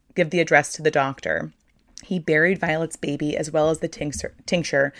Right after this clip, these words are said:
so she didn't get in trouble, and I absolutely love this bond, and Graham is so good." Chapter forty-seven, Kate reads through Altha's manuscript and learns about the ways of the wayward women and feels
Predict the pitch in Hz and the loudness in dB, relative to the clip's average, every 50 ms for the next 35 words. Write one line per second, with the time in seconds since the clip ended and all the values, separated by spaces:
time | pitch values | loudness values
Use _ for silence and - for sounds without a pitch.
0 | - - - - 175 165 - 180 156 151 165 160 151 160 143 147 151 - - 139 | -20 -14 -6 -2 0 0 0 -2 -4 -4 -4 0 2 2 2 2 -2 -2 0 0
1 | 135 - - 147 143 - - - 170 160 147 - - 147 156 - - 175 170 - | 2 2 2 2 2 -2 -4 -6 -2 -2 0 0 0 -2 -2 -2 0 0 0 0
2 | - 165 151 151 147 143 135 147 147 - - - 143 135 139 139 139 143 - 147 | 0 0 0 2 0 0 -2 -4 -8 -8 -4 -4 -4 -4 -4 -6 -6 -6 -6 -4
3 | 151 143 - 139 139 135 131 - - 139 - - - - - 139 135 135 - - | -4 -4 -2 -2 -2 -2 -2 -4 -8 -12 -10 -8 -6 -4 -2 -2 -2 -2 -2 -4
4 | - - - - - - _ - - - - - - - - - - - - - | -4 -4 -6 -8 -12 -12 _ -20 -20 -20 -20 -20 -20 -20 -20 -20 -12 -4 0 2
5 | 180 180 - 262 262 254 - 226 202 208 214 202 - 180 160 165 165 165 165 - | 2 4 4 2 2 4 2 2 2 2 0 2 2 2 2 2 2 -2 -4 -2
6 | - 190 175 - - 175 170 175 175 - - 220 - - 165 170 170 196 180 - | -2 -2 -2 -2 -2 -2 -2 -4 -4 -4 -4 -2 0 2 0 0 0 -2 -4 -2
7 | 180 156 156 151 151 151 - - - 151 147 - - 160 156 151 147 151 156 - | -2 -2 -2 -2 -2 -4 -4 0 0 0 0 0 -4 -4 -2 -2 -2 -2 -2 0
8 | 185 180 175 180 165 156 147 151 151 170 175 180 165 160 151 151 151 170 175 160 | 0 0 0 2 2 4 4 4 2 0 -4 -4 0 0 0 0 0 -2 -2 -2
9 | 160 147 147 147 151 147 147 - - 156 147 147 143 - | -4 -4 -2 -2 -2 -4 -6 -6 -4 -2 -2 -2 -4 -6